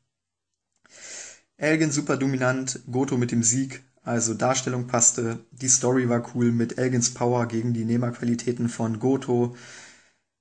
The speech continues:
Elf Minuten einundvierzig. Das Match hätte ruhig noch ein bisschen länger gehen können, fand ich,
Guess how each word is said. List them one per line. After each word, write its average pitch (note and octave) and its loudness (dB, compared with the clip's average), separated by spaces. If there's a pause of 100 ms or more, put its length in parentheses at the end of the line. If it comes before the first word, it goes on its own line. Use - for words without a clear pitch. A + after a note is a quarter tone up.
(120)
Elf E3 0
Minuten D#3+ 4
einundvierzig. D#3 2 (1120)
Das C3 -4
Match C#3 0
hätte C#3 -2
ruhig D#3 4
noch E3 2
ein D3+ 0
bisschen D#3+ 2
länger C#3+ -2
gehen C#3+ -6
können, C#3 -6
fand C3+ -2
ich, C3 -6